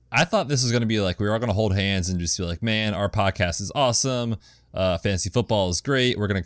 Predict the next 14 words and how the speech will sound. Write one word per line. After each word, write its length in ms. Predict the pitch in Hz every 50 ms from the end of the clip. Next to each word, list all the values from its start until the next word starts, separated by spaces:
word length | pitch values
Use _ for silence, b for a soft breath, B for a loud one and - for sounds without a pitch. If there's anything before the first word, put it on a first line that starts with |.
| - -
agree 240 | - 95 104 107 104
on 80 | 98 -
all 180 | 104 104 107 110
these 160 | 110 98 -
breakouts." 580 | - 101 98 - 123 117 120 113 - - - b b b b b b b b b _ _ _ _
<laughs> 640 | _ _ _ _ _ _ - - - - - - -
Guys, 460 | - 123 117 110 107 95 82 - - - - -
I, 80 | - - -
I 180 | - - - 139
don't, 240 | 139 135 127 - - - B B B B B B B B _ _ -
I 80 | 123
don't 100 | 120 110
know. 200 | 104 95 87 - -
I, 100 | - 135